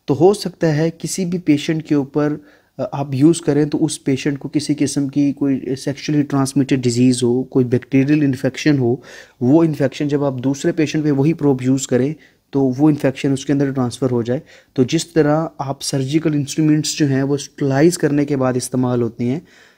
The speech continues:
लेकिन जहाँ पर हम प्रोब को स्टरलाइज नहीं कर सकते, एक हीटिंग चैम्बर के अंदर रख के, बड़ी नाजुक सी प्रोब होती है,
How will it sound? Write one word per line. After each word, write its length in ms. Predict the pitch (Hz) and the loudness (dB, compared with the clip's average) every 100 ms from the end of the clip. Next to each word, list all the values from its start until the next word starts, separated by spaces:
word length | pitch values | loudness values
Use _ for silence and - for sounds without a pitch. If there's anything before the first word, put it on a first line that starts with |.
| - | -4
लेकिन 380 | 120 131 135 151 | 0 2 2 0
जहाँ 300 | 127 131 151 | 2 -2 0
पर 80 | 165 | 0
हम 140 | 139 147 | 0 -4
प्रोब 420 | - 143 160 160 | 0 2 2 0
को 120 | 156 | -4
स्टरलाइज 560 | 147 - 147 139 131 135 | -4 -6 -2 0 0 0
नहीं 220 | 135 165 | 2 2
कर 120 | 135 | 0
सकते, 440 | - 117 - 117 - | -2 -8 -8 -10 -8
एक 100 | 127 | -10
हीटिंग 380 | 110 123 123 135 | -2 -2 0 -2
चैम्बर 340 | 131 123 120 120 | 0 0 0 0
के 120 | 120 | -2
अंदर 180 | 117 117 | -2 -4
रख 100 | - | -4
के, 120 | 180 | -4
बड़ी 220 | 151 151 | -2 -2
नाजुक 460 | 143 123 120 147 147 | -2 -2 -2 -4 -4
सी 140 | 139 | -6
प्रोब 300 | 131 123 120 | -2 -2 0
होती 220 | 110 113 | -4 -6
है, 120 | 107 | -8